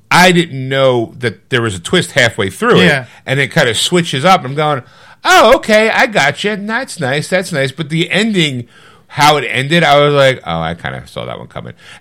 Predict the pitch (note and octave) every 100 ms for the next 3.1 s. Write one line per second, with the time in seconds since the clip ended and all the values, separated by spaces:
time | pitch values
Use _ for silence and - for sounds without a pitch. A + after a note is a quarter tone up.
0 | _ D#3+ D#3+ C#3+ C3+ D#3+ D#3+ G3+ F3 E3+
1 | D#3+ B2 C#3 B2+ B2+ B2 A#2 C3 A#2+ G2
2 | B2+ - B2+ G#2+ E2+ F#2 A2+ C3 G#2+ F#2